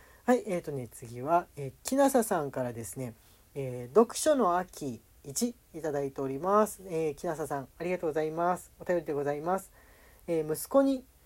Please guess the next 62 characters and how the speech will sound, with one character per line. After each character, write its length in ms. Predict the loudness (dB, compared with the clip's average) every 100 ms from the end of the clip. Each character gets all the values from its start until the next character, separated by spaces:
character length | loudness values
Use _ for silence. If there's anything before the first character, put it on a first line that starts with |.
| _
え 100 | -4
ー、 60 | -2
「金 320 | 0 6 8
を 100 | 6
稼 320 | 4 0 2
が 120 | 4
な 80 | 4
い 80 | 2
限 180 | 2 0
り 120 | -2
そ 120 | -2
れ 60 | 0
は 120 | 2
趣 260 | 0 -2 0
味 120 | 0
で 160 | -2
仕 140 | -4 0
事 200 | 2 6
で 80 | 6
は 140 | 6
な 120 | 6
い」 120 | 4 2 -6
と 60 |
言 120 | -4 -2
わ 80 |
れ 80 | -2
ま 140 | -2 -6
し 80 |
た。 120 | -8 -14 -18 -20 _ -8
「朝 220 | 2 4
一 160 | 4 2
で 120 | -2
Kindle 420 | 0 2 4 4
出 200 | 2 -4 0
版 160 | -2
に 120 | -2
つ 100 | -4
い 100 | -4
て 140 | -2 -6
調 260 | -4 -2 0
べ 80 | 0
て 80 |
み 100 | -4
よ 80 | -4
う 60 | -4
と 100 | -6
思 100 | -6
い 40 |
ま 140 | -4 -6
す」 120 | -8 -14
と 60 |
の 80 | -14
こ 100 | -12
と 100 | -12
で、 160 | -12 -8
あ、 140 | -8
す 140 | 0
ご 100 | 0
い 40 | 0
な 80 | -2
ん 20 |
か 160 | -6